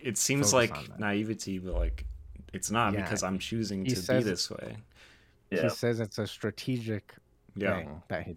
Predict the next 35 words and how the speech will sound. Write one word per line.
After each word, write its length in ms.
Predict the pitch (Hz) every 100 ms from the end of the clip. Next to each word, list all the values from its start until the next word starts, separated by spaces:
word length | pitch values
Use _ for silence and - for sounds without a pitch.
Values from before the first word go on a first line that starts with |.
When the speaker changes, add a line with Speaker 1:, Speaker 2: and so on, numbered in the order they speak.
| 117
Speaker 3:
Oh, 160 | 135
Speaker 2:
does. 60 | 135
Speaker 3:
yeah. 200 | 123 113
Speaker 1:
To 100 | 107
Speaker 3:
He's 60 | 104
Speaker 1:
get 180 | 110
Speaker 3:
like, 120 | 120 110
Speaker 1:
through 120 | 113
Speaker 3:
"It's 120 | 113
the 100 | 123
way 180 | 120 135
I 40 | 123
Speaker 1:
life. 120 | 117
Speaker 3:
fight," 420 | - 143 101 -
right? 300 | 104 117 131
Speaker 1:
Yeah. 260 | 110 104 107
Speaker 2:
Yeah. 300 | 104 80 82 - - - _
And 140 | 110 101
I 100 | 101
was 120 | 90
like, 180 | 90 -
"Fuck." 800 | - - 82 92 - - - -
Speaker 1:
So 200 | - 117
Speaker 2:
Like, 160 | 113 -
uh, 20 |
Speaker 1:
good. 380 | - - 104 98
Speaker 2:
something 380 | 95 127 165 214
about 400 | 113 101 101 107
it 120 | 101
just, 320 | 85 90 - - - -
ugh, 260 | 95 85 - - - -
nailed 440 | 87 85 95 95
me, 140 | 78 78
dude. 380 | - - 135 131 _ _ _ _ _
Speaker 3:
Yeah. 380 | 101 95 90